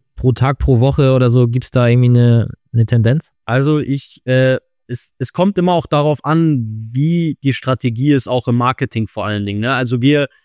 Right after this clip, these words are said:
Speaker 2: ne, wie Alex gesagt hat, werben natürlich sehr aggressiv oder wir haben auch kein,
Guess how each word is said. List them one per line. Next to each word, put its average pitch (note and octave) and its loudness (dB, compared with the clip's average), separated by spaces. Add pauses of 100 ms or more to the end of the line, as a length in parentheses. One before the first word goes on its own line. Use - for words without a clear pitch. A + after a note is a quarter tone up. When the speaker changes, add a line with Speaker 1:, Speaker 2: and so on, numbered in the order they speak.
(200)
Speaker 2:
ne, C3+ 0
wie C#3 0
Alex D3 -2
gesagt C#3 -2
hat, C#3+ -4
werben C3+ 0
natürlich C#3 -2
sehr C#3 0
aggressiv C3+ -4
oder C3 0
wir C3 2
haben D3 0
auch C#3 -6
kein, C3+ -2